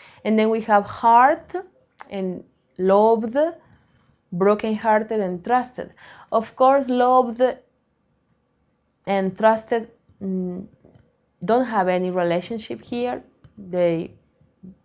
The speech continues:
couldn't be taken into consideration for completing this analogy, and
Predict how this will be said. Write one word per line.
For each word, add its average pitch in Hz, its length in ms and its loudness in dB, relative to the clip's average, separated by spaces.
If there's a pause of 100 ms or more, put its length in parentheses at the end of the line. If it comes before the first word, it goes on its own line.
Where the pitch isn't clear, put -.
(880)
couldn't 233 440 0
be 190 180 -2
taken 190 400 -4
into 196 220 -6
consideration 185 800 -6
for 196 180 -8
completing 196 520 -8
this 196 240 -8 (380)
analogy, 220 640 -2 (440)
and 196 500 0